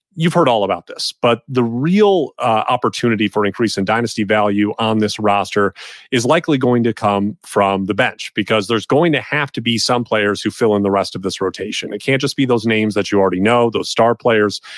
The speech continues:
It's gonna have to come from somewhere else as well. Um, and I,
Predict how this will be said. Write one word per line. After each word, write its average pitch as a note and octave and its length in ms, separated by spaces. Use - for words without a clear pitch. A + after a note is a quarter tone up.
It's - 140
gonna G#3 180
have E3+ 160
to B2 100
come A2+ 160
from G#2 160
somewhere G2+ 340
else F#2+ 200
as F#2 120
well. F2+ 300
Um, G2+ 360
and B2+ 380
I, A#2+ 140